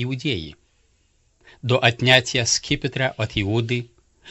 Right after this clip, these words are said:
до разрушения Иерусалима в семидесятом году и рассеяния иудеев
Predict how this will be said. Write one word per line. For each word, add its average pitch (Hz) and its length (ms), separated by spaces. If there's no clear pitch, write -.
до 127 160
разрушения 123 760
Иерусалима 110 680
в 113 60
семидесятом 110 640
году 104 420
и 127 100
рассеяния 147 720
иудеев 123 720